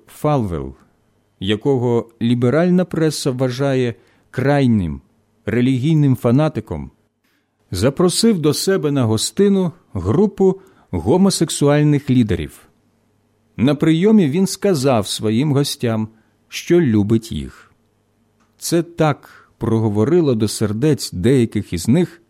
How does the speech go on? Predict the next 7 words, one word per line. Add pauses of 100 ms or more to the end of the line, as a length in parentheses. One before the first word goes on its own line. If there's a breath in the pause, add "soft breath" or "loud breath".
(600 soft breath)
що
вони
прийняли
Христа (440)
як
свого
Спасителя,